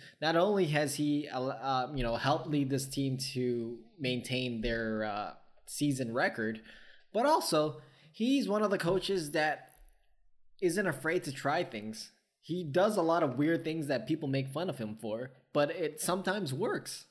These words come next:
A lot of times it works, and s-, and it's kinda like he's one of the most progressive, I would say, coaches in the league currently.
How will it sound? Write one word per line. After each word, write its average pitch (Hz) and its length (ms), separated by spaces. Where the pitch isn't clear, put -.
A 139 60
lot 160 220
of 220 140
times 185 300
it 196 100
works, 220 400
and 147 160
s-, - 160
and 139 220
it's 135 160
kinda 170 200
like 151 260
he's 185 280
one 165 260
of 139 240
the 147 200
most 139 340
progressive, 131 580
I 113 120
would 117 180
say, 120 180
coaches 117 460
in 127 240
the 113 80
league 113 300
currently. 110 580